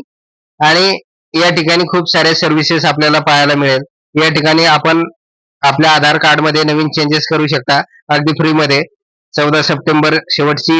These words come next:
डेट आहे की यामध्ये आपल्याला चेंजेस करता येईल. त्यानंतर आधार कार्ड डाउनलोड करायचं असले तर ते सुद्धा आपल्याला इथून करता येईल. त्यानंतर आपल्याला खाली जायचं आहे.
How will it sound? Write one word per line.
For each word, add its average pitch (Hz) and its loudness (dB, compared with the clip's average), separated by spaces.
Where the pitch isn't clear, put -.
डेट 151 0
आहे 147 0
की - -4
यामध्ये 156 2
आपल्याला 147 0
चेंजेस 143 -4
करता 135 -2
येईल. 120 -2
त्यानंतर 151 0
आधार 143 2
कार्ड 147 0
डाउनलोड 143 0
करायचं 147 0
असले 147 0
तर 147 -2
ते 151 -2
सुद्धा 147 0
आपल्याला 143 0
इथून 143 -2
करता 135 -2
येईल. 113 -4
त्यानंतर 185 2
आपल्याला 175 2
खाली 165 0
जायचं 160 0
आहे. 147 2